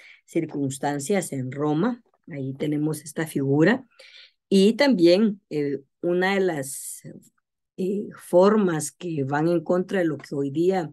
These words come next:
conocemos como el principio de alternatividad. Yo quiero que ustedes analicen este principio, el principio de alternatividad, es contrario a lo que se aplicaba en esta época, porque el rey tenía un mando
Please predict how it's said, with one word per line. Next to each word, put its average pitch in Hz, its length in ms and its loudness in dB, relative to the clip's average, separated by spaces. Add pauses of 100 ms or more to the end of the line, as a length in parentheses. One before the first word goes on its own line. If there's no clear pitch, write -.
(480)
conocemos 160 580 -4
como 170 300 -4
el 139 80 -6
principio 156 540 -4
de - 240 -4
alternatividad. 147 1500 -4 (300)
Yo 143 440 -10 (300)
quiero 165 340 4
que - 80 -6
ustedes 143 460 -4
analicen 151 580 -2
este 156 260 -4
principio, 185 500 -4
el 214 60 -6
principio 175 380 -6
de 175 80 -2
alternatividad, 170 1000 -2 (580)
es 214 220 0
contrario 196 720 0
a 165 140 -4
lo 160 160 -4
que - 120 -12
se 156 140 -10
aplicaba 156 600 -4
en 147 140 -2
esta 143 340 -4
época, 208 640 -2
porque 185 480 0 (400)
el 160 240 4
rey 202 320 4
tenía 165 420 4
un 156 160 4
mando 180 460 2